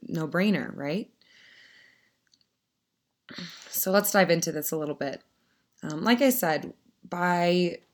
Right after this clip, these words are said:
initiating a check-in, you're actually opening up the space and, and literally inviting your partner to be honest. And so I know most of you are probably dating honest people, or you're an honest person,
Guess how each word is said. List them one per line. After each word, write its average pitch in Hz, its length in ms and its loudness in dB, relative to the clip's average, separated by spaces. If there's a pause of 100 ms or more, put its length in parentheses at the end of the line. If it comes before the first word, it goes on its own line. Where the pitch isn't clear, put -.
(120)
initiating 254 680 4
a 180 100 0
check-in, 165 840 -2 (960)
you're 185 380 4
actually 240 840 4
opening 226 800 2
up 185 220 0
the 185 80 -2
space 160 440 -2
and, 151 360 -8
and 160 220 -6
literally 220 400 4
inviting 160 500 4
your 143 100 -6
partner 131 380 -8
to - 160 -16
be 127 120 -6
honest. 131 540 -10 (840)
And 170 160 -4
so 170 500 4
I 180 140 2
know 208 560 4
most 185 420 2
of 180 100 -2
you 196 100 2
are 185 60 2
probably 170 480 -2
dating 165 420 -2
honest 160 380 -6
people, 156 520 -8
or 165 100 -10
you're 156 300 0
an 160 100 -2
honest 143 360 -4
person, 208 540 -8